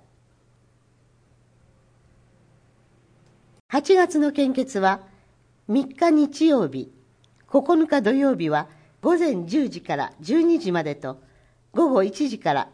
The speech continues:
四時三十分まで、大桑ミレニアシティ岩出店で、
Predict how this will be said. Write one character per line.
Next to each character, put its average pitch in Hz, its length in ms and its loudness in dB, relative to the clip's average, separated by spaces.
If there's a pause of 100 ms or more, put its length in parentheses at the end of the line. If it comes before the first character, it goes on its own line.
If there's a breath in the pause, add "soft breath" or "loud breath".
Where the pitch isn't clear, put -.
四 302 140 0
時 220 120 -6
三 262 280 -2
十 262 100 -4
分 170 320 -6
ま 147 80 -6
で、 139 240 -10 (440)
大 294 160 0
桑 233 440 0
ミ 196 160 0
レ 339 140 2
ニ 320 180 2
ア 294 60 -6
シ - 100 -20
テ - 140 -10
ィ 156 240 -10
岩 277 240 -2
出 285 100 -4
店 143 240 -6
で、 113 180 -12